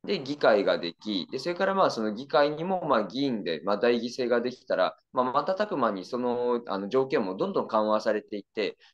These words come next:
で、最終的には、まあ、戦前とかになると、男子であればもう全員、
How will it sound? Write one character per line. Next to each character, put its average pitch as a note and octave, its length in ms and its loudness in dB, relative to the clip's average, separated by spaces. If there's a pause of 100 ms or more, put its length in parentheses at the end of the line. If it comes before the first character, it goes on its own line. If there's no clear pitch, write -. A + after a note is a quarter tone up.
で、 F#3+ 100 -6
最 G#3 160 0
終 A#3 140 0
的 A#3+ 220 -6
に B3 80 2
は、 D#3+ 60 4
ま A#2+ 120 6
あ、 G#2+ 60 2
戦 F3+ 220 0
前 G3+ 140 0
と A#2+ 140 -2
か A3+ 100 0
に C#3+ 60 -2
な B2 100 2
る A2 120 2
と、 - 120 -6
男 D4 240 0
子 B3 200 -2
で A3+ 60 2
あ A3 60 4
れ A3+ 100 0
ば A#3+ 120 2
も E3 220 0
う G#2+ 40 -8
全 E3 240 -2
員、 F3 260 -6